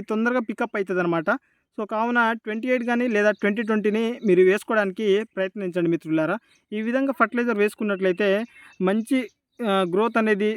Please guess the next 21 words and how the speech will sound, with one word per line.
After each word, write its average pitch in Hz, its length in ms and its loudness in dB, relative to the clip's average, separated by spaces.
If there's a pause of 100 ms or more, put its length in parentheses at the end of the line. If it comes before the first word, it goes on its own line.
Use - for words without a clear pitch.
(260)
కింద 208 200 -6
మనకు 190 440 0
రూట్ 208 240 0
కూడా 220 240 2 (560)
చా-, 180 280 0
చాలా 185 220 0
చక్కగా 220 300 -2
జరుగుతది 214 340 0
కాబట్టి 196 340 2
స్టెమ్ 202 280 -6
అనేది 214 260 -2
చాలా 185 320 2
గట్టిగా 180 420 -2
దృఢంగా 190 360 0
ఉంటదనమాట. 170 480 0 (400)
కావున 262 260 0 (200)
ఈ 233 120 0
విధంగా 254 380 0
మీరు 233 200 2
పొటాష్‌ని 285 400 -2
వేసుకున్నట్లయితే 214 680 -2